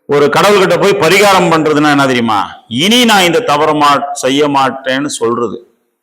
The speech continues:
நான் இன்னைக்கு ஆரம்பிச்சுட்டேன். இந்த வேள்வி இன்னைக்கு நடக்குது, இந்த வேள்வி எனக்காக, இந்த யாகம் எனக்காக,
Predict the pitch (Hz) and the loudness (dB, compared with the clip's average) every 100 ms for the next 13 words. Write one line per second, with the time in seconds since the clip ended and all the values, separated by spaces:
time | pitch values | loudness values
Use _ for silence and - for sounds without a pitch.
0 | _ _ _ _ _ _ _ _ _ _ | _ _ _ _ _ _ _ _ _ _
1 | _ _ _ - 123 147 147 202 160 170 | _ _ _ -4 0 2 2 2 2 4
2 | 214 185 139 123 95 - - - 127 120 | 4 2 -2 -4 -6 -10 -14 -6 -4 0
3 | 151 196 196 185 165 143 151 160 185 151 | 2 2 2 2 0 0 0 -2 -2 0
4 | 131 156 165 139 139 131 131 123 120 117 | 2 2 2 0 -2 -2 -2 -2 0 0
5 | 139 151 135 127 123 110 98 - | 2 0 -2 -4 -4 -4 -6 -14